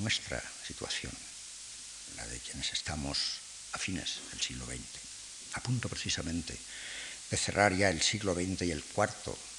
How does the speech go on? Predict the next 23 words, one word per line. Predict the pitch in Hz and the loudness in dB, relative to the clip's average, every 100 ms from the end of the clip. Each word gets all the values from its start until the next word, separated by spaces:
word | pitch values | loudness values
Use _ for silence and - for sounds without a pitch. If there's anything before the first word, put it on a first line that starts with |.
| - | -8
centenario | - 87 87 95 95 82 | -2 0 4 6 6 4
del | 78 | 2
nacimiento | 78 - 85 92 85 | 0 0 0 0 0
de | 76 | 2
Calderón, | 90 92 85 80 80 - - - - - - - - | 2 2 2 2 0 -6 -8 -8 -8 -10 -10 -12 -2
sigue | - - 127 120 120 - - - - | 4 8 8 10 8 6 -4 -6 2
siendo | - - 107 135 123 | 6 6 8 8 8
necesaria | 107 - - 107 104 101 | 6 6 6 8 8 8
la | 95 | 6
voluntad | 87 78 80 78 107 - | 4 2 0 2 2 2
crítica | 113 107 104 98 98 - | -2 0 0 4 4 4
de | 92 | 2
oponerse | 92 90 90 107 98 - 98 110 - - | 2 4 6 6 6 6 4 2 -2 -6
a | - 85 | -2 2
los | 87 - - | 4 2 0
restos | - 113 - - 87 - - - - - - - | 2 4 4 2 0 0 -2 -6 -12 -12 -8 -2
de | |
los | 90 87 | 2 2
distintos | - - - 135 117 92 - | 4 4 8 8 8 4 2
estereotipos | - 113 104 85 - 87 - 87 - - - - - | 2 4 4 4 2 -2 0 0 0 -4 -12 -10 0
que | 95 | 2
han | 104 | 4
empobrecido | 101 82 85 78 - 107 92 87 | 2 2 2 2 0 0 2 0